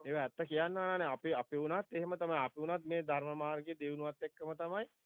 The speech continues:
ඒවා සේරම අපිට මහා දියුණුවක් කරා මේ සාන්ත සුවයක් දැනෙන්න ගත්තා. පුදුමාකාර ඒ, ඒ අපිට ප්‍රත්‍යක්ෂ වුණු දේ තමයි අපි අනිත් අයටත් බෙදන්නේ. අපි දන්නවා මේක යථාර්ථයක් කියලා. මේක හැමෝටම ප්‍රත්‍යක්ෂ වෙනවා. එතකොට ඒ අයට අමුතුවෙන් ඒ, ඒ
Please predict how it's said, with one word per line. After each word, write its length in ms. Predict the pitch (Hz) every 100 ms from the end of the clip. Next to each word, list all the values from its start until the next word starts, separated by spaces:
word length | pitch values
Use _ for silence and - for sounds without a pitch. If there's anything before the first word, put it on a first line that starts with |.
| _ -
ඒවා 200 | 151 170
සේරම 420 | 160 156 165 185
අපිට 400 | 214 165 143 175
මහා 340 | 175 156 175 190
දියුණුවක් 460 | 165 175 180 180 -
කරා 260 | 190 185
මේ 160 | 185 180
සාන්ත 460 | 156 143 160 175 196
සුවයක් 400 | 175 160 160 143
දැනෙන්න 320 | 139 139 127
ගත්තා. 240 | 113 - _ _ _ _ _ _ _ _ _ _ _ _
පුදුමාකාර 800 | 143 139 185 190 196 196 196 190 202
ඒ, 260 | 170 165 -
ඒ 220 | 151 170 185
අපිට 320 | 143 180 190
ප්‍රත්‍යක්ෂ 540 | 175 143 - 180 180
වුණු 180 | 196 190
දේ 180 | 156 175
තමයි 280 | 190 196 196
අපි 140 | 185
අනිත් 260 | 170 170 175
අයටත් 260 | 175 170
බෙදන්නේ. 400 | 147 139 127 107 - _ _ _ -
අපි 140 | 147
දන්නවා 360 | 170 165 190 196
මේක 180 | 180 175
යථාර්ථයක් 680 | 165 143 165 160 - 139 -
කියලා. 320 | 135 117 104 _
මේක 220 | 131 156
හැමෝටම 460 | 170 147 156 156 156
ප්‍රත්‍යක්ෂ 460 | 143 135 156 151
වෙනවා. 280 | 139 120 101 _ _ _ -
එතකොට 160 | 185
ඒ 280 | 190 170 185
අයට 180 | 202 202
අමුතුවෙන් 500 | 196 170 180 202 196
ඒ, 120 | 180 160
ඒ 180 | 170